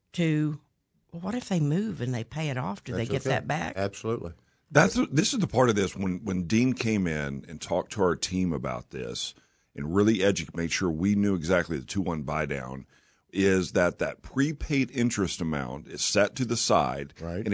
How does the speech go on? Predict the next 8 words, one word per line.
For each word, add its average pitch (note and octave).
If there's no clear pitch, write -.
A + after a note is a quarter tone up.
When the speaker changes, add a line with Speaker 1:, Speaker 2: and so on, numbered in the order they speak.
Speaker 3:
is E2
always D3+
the A2+
buyer's G#2+
money. F#2
Speaker 2:
Absolutely. F#2+
Speaker 3:
And G2
they, F#2